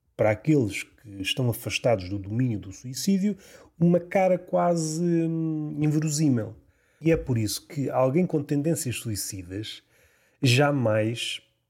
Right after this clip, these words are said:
conseguirá explicar aquilo que lhe habita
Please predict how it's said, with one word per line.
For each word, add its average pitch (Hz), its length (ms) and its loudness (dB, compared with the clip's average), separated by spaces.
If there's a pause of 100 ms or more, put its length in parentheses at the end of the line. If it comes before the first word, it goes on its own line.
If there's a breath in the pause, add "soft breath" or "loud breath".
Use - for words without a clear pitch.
(320)
conseguirá 143 600 4
explicar 127 560 0
aquilo - 400 2
que 151 120 0
lhe 135 100 6
habita 120 640 -2